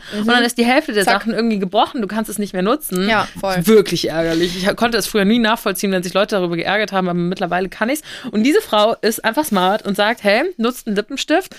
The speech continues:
Speaker 2: tupft dir das ein bisschen auf die Wangen, tupft dir das ein bisschen auf die Augen." So, das ist einfach so ein natürlicher, kannst du für alles nutzen.
Speaker 1: Das stimmt, das hab ich auch schon öfter gehört. Ähm, Lippenstift übrigens, Tipp, ich hab, besitze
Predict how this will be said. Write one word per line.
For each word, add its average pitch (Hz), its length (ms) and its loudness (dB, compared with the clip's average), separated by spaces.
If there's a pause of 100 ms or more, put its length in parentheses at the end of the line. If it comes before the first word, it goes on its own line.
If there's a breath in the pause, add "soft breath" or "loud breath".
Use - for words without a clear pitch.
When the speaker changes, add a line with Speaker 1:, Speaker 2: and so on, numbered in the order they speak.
(140 loud breath)
Speaker 2:
tupft - 240 -2
dir 262 80 0
das 233 160 2
ein 233 60 2
bisschen 226 220 0
auf 202 120 2
die 190 140 0
Wangen, 196 260 0
tupft - 220 -4
dir 202 60 2
das 196 100 -4
ein 202 40 -2
bisschen 190 220 -4
auf 165 160 -4
die - 140 -4
Augen." 190 340 -2
So, 247 160 -2
das 233 160 -6
ist 233 140 -6
einfach 247 240 -4
so 262 100 -8
ein 254 100 -6
natürlicher, 269 720 -2
kannst - 220 -8
du - 100 -4
für - 60 -4
alles 185 160 -4
nutzen. 185 540 -4
Speaker 1:
Das 208 200 2
stimmt, 226 160 0
das 214 100 -2
hab 214 120 2
ich 220 100 -2
auch 226 100 2
schon 220 160 -8
öfter 202 240 -6
gehört. 202 520 0
Ähm, 190 260 -2
Lippenstift 226 500 -2
übrigens, 220 460 -4
Tipp, - 300 0 (180)
ich - 180 0
hab, 208 200 -4 (160)
besitze 196 300 -4